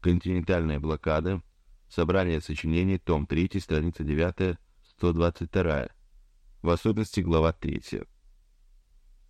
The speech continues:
Выше уже говорилось, и здесь следует лишь напомнить, что консульская власть, естественно, защищала и охраняла интересы крестьянства. Но разве крестьянство,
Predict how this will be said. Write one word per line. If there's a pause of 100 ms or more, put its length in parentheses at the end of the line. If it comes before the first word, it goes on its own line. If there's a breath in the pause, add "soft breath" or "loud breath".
(2250)
Выше
уже
говорилось,
и
здесь
следует
лишь
напомнить,
что
консульская
власть, (600)
естественно,
защищала
и
охраняла
интересы
крестьянства. (1200)
Но
разве
крестьянство,